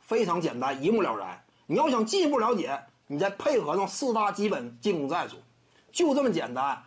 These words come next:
所以说，接下来演化出的一系列东西，根本逻辑与我之上提的这几个部分是完全一致的，就没有那么复杂。你要了解到篮球本身不是高科技，你不要把它想象成高科技，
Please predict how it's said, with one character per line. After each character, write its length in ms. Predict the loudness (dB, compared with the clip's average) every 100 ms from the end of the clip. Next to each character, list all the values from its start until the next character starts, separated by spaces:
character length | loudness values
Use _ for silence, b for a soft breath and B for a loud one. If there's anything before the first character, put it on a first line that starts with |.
| _
所 100 | 2
以 60 | 2
说， 100 | 2
接 280 | 2 2 2
下 140 | 2
来 180 | 2 0
演 400 | 0 0 0 2
化 180 | 2 2
出 220 | 0 -2
的 40 |
一 140 | 0 0
系 140 | 2
列 120 | 2
东 220 | 0 -2
西， 100 | -8 -16 -18 B B B -2
根 260 | 0 2
本 160 | 2 2
逻 260 | 2 2
辑 220 | 0 -2 -8 _ _ -8
与 220 | 0 4
我 200 | 4 2
之 180 | 0 0
上 180 | 0 -2
提 240 | -2 -2
的 100 | -2 -4 -2
这 160 | -2
几 140 | -2 -2
个 100 | 0
部 160 | 2
分 180 | 2 0
是 160 | 0 -4 -10 _ -6
完 180 | -2 0
全 120 | 0
一 160 | -2 0
致 120 | 0
的， 100 | -2 -6 _
就 140 | -4 0
没 280 | 2 2 2
有 120 | 2
那 80 | 2
么 80 |
复 160 | 0 0
杂。 140 | 0
你 100 | 0
要 80 | 2
了 180 | 2 2
解 60 | 2
到 120 | 2
篮 220 | 2 2
球 140 | 0
本 220 | 0 -2 -2
身 120 | -2
不 160 | 0 0
是 80 | 2
高 180 | 2
科 100 | 2
技， 300 | 0 -2 -4 -10 _ b b
你 140 | b 2
不 100 | 2
要 80 | 2
把 140 | 2
它 80 | 0
想 240 | 0 0
象 100 | 0
成 100 | 0
高 200 | 0 0
科 120 | 0
技， 240 | 0 -2